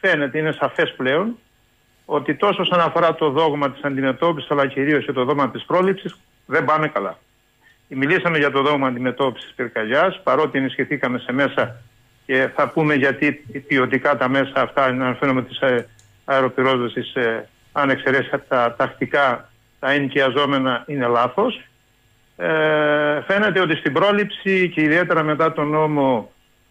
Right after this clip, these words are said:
ε, τον νόμο της κυβέρνησης το δύο χιλιάδες είκοσι που πέρασε εν μέσω covid, ουσιαστικά όλα πήγαν σε ένα συγκεκριμένο Υπουργείο. Ε, η πρόληψη πλέον δεν υφίσταται ουσιαστικά και φαίνεται αυτό είναι σαφές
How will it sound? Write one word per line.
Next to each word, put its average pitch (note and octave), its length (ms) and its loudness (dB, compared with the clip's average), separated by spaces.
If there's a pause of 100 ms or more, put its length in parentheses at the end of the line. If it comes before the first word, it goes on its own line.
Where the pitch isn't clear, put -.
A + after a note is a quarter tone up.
(160)
ε, D3 60 -6 (1600)
τον D3 160 -2
νόμο D#3+ 360 2
της C3+ 160 -4
κυβέρνησης D3+ 540 0
το C#3+ 80 0
δύο C#3+ 160 2
χιλιάδες C3 480 0
είκοσι C#3 320 -2
που B2+ 160 -4
πέρασε C3 720 0
εν C3 60 -2
μέσω C#3 400 -2
covid, B2+ 300 2 (460)
ουσιαστικά C#3 920 0 (220)
όλα D3+ 300 2
πήγαν C3+ 420 0
σε - 140 -4
ένα C#3+ 160 0
συγκεκριμένο B2+ 520 0
Υπουργείο. B2+ 600 0 (680)
Ε, F3 440 0
η E3+ 60 2
πρόληψη F#3 500 0
πλέον F3 560 0
δεν E3 260 0
υφίσταται D#3+ 480 -2
ουσιαστικά B2 520 -4
και C3 120 -10
φαίνεται D3 360 0
αυτό B2+ 240 0
είναι D3 240 0
σαφές G3 480 -2